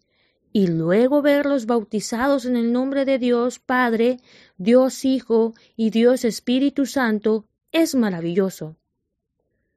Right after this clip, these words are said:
Y en los últimos cinco años hemos tenido la bendición de ver a más de sesenta personas pasar por las aguas del bautismo en Harper,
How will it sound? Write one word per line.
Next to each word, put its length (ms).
Y 120
en 80
los 160
últimos 400
cinco 400
años 520
hemos 280
tenido 280
la 100
bendición 800
de 180
ver 420
a 160
más 440
de 140
sesenta 680
personas 640
pasar 420
por 140
las 240
aguas 320
del 140
bautismo 600
en 120
Harper, 520